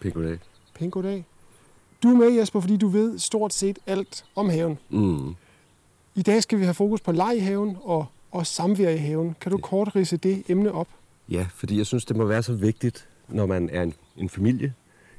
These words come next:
Speaker 1: at det er en have, hvor alle kan se sig selv i den.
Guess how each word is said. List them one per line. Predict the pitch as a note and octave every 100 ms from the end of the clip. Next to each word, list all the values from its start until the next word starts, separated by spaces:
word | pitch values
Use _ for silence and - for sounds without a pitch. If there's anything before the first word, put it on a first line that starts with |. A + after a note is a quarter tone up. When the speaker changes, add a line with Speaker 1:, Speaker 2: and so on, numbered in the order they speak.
| - -
Speaker 1:
at | F#2+ -
det | G2
er | F2+
en | F#2
have, | E2+ F#2 A2
hvor | G2+ -
alle | G2 G#2 G#2 A#2
kan | -
se | - G2 -
sig | G#2
selv | F2+ C2 D2+
i |
den. | E2+